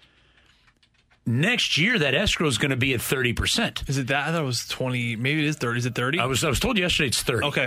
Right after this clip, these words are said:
Speaker 1: It's gonna be right around thirty. Okay, so if that's the case, and even let's just say it's twenty-five, two thirty,
Speaker 2: Uh-huh.
Speaker 1: all right? Initially, if you were a player,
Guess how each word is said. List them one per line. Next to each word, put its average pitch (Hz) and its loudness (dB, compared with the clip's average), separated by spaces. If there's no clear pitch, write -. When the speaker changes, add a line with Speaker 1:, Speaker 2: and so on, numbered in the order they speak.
Speaker 1:
It's - -4
gonna 147 0
be 135 2
right 131 2
around 147 2
thirty. - -2
Okay, 101 0
so 131 0
if - 0
that's 262 0
the 156 0
case, - -2
and 277 2
even 254 2
let's 156 2
just 131 0
say 135 2
it's 92 -2
twenty-five, 90 -2
two 110 0
thirty, - -4
Speaker 2:
Uh-huh. 123 -2
Speaker 1:
all 82 0
right? 104 0
Initially, 269 2
if 151 0
you 226 2
were 196 2
a 131 0
player, 151 0